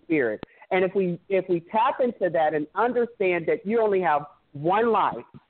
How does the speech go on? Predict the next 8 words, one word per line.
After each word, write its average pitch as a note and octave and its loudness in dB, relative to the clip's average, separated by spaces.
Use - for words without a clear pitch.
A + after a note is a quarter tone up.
one G3 2
body. D#3+ 0
Now, F3+ 2
granted, A#3 0
the F#3 -2
science A3+ -4
is F#3 -10
in G3 -10